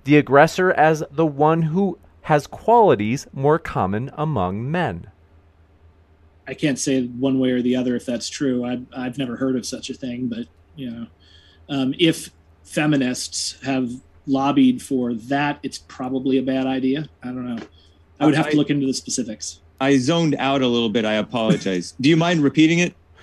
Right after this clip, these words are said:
Speaker 3: quickly?
Speaker 1: Mm, happy to. I just can't, I can't figure out what D V, like,
Speaker 3: Domestic
Speaker 1: dependent
Speaker 3: violence.
Speaker 1: Oh, thank you.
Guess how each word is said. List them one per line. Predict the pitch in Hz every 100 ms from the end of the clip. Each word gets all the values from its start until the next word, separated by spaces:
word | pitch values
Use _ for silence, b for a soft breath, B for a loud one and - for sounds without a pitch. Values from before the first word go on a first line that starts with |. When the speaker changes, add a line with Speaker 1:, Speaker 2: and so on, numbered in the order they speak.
| b b _ -
Speaker 3:
quickly? | 147 -
Speaker 1:
Mm, | 160 -
happy | 110 113 135 190
to. | 170 135 113
I | 165
just | 233 -
can't, | 233
I | 170
can't | 180 208 151
figure | 143 143
out | 135
what | 135 127 104
D | 131 139
V, | 113 127 139 107 90 95 b b b
like, | 104 -
Speaker 3:
Domestic | 160
Speaker 1:
dependent | 156 - 143 127
Speaker 3:
violence. | 151 151 117 - - -
Speaker 1:
Oh, | 147 101
thank | - 110
you. | 95